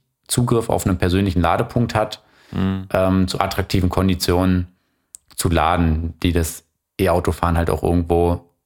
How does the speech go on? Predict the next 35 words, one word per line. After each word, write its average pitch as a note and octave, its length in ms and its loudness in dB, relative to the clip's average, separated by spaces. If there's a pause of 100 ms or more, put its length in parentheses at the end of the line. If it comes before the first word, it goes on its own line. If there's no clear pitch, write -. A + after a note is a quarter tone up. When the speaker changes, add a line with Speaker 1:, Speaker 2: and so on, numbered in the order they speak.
(100)
Speaker 1:
ja, E2 100 0
finanziell E2+ 540 0
zumindest E2+ 560 0 (240)
tragfähig E2 640 0
machen. D2+ 320 0 (180)
Speaker 2:
Ja. A2 180 0 (1700)
Speaker 1:
Ja, E2 440 0 (200)
ähm, F#2+ 520 2 (1120)
mal - 120 2
gucken, C#3+ 200 4
wie B2+ 40 4
sich B2 100 2
das B2 160 0
weiterentwickelt. G2 580 2
Also F#2 180 2
es, F#2+ 140 0
es G2+ 260 -4
war G#2+ 100 2
ein A2+ 160 0
klarer G2+ 300 0
Schritt, - 420 -2
es F#2+ 140 0
war G#2 140 2
zu - 120 0
erwarten, A2 560 2
vielleicht G2+ 380 -2
lässt, - 380 -2 (220)
wird G2+ 160 0
die G2 80 0
Disziplin G2 520 0
auch G#2+ 120 0
besser, G2+ 280 0
der F2+ 100 2
Nutzer G2+ 360 0
dadurch, F#2 500 0